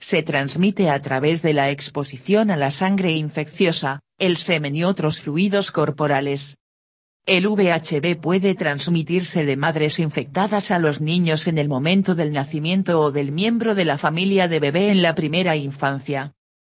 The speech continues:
La transmisión también puede producirse a través de transfusiones de sangre y productos sanguíneos contaminados con el V H B,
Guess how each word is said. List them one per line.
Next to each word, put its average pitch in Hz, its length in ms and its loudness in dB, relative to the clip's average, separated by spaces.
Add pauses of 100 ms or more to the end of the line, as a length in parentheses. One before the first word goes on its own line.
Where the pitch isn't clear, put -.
(440)
La 180 220 2
transmisión 165 720 0
también 160 460 0
puede 185 300 0
producirse 160 680 -2
a 147 80 0
través 143 380 -2
de 156 140 2
transfusiones 151 880 -2
de 143 80 -4
sangre 214 480 0
y 175 100 2
productos 160 640 0
sanguíneos 208 720 0
contaminados 151 800 0
con 156 220 0
el 139 120 2
V 196 260 4
H 160 280 -2
B, 139 300 -4